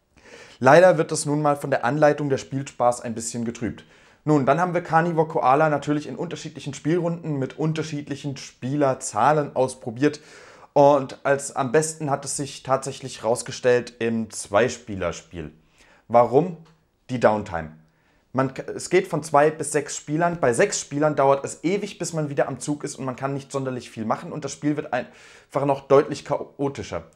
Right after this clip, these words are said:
Wir finden nicht, dass das Spiel dadurch etwas gewinnt. Im Dreispielerspiel ist uns selbst da schon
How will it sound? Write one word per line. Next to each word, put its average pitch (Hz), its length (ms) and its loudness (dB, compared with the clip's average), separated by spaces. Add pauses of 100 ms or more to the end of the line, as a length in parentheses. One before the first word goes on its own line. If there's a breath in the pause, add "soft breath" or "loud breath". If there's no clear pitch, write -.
(140)
Wir 135 100 -4
finden 156 360 -4
nicht, 170 240 -4
dass 120 100 -6
das 127 120 -8
Spiel 143 340 -2
dadurch 131 260 0
etwas - 300 -10
gewinnt. 120 340 -4 (800 soft breath)
Im 139 140 0
Dreispielerspiel 131 1080 0 (240)
ist - 180 -4
uns 135 220 -6
selbst 135 400 -4
da 147 200 4
schon 151 320 -6